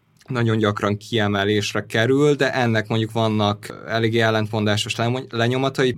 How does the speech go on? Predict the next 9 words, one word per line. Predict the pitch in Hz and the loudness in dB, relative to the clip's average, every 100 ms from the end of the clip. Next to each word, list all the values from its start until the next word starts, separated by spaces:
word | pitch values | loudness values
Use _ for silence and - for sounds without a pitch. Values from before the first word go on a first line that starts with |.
| - | -6
Harminckilencben | 110 117 117 113 104 - 110 107 110 | -2 0 2 0 -2 -2 -2 -2 0
jelenik | 104 101 101 101 | 0 0 -4 -4
meg | 107 107 | -2 0
egy | 107 104 | 0 0
Harc | 107 101 - | 0 0 0
a | 101 | -10
Földért | - 104 95 90 95 95 - | -4 0 0 0 -2 -2 -4
nevű | 98 92 92 90 - | -4 -4 -4 -6 -2
ponyvaregény, | 110 113 123 135 135 151 160 160 160 | 0 2 2 0 0 2 2 0 -2